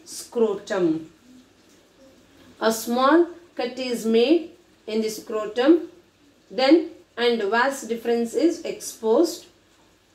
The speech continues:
After that, a part of the vas deferens is removed. Then both the cut ends are tied to prevent rejoining.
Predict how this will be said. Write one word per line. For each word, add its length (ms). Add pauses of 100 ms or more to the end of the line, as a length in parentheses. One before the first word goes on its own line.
(100)
After 300
that, 340 (280)
a 120
part 460
of 220
the 100
vas 400
deferens 500
is 340 (240)
removed. 680 (840)
Then 420 (260)
both 480
the 200 (100)
cut 220 (140)
ends 420
are 240 (260)
tied 400 (300)
to 80
prevent 580 (120)
rejoining. 1200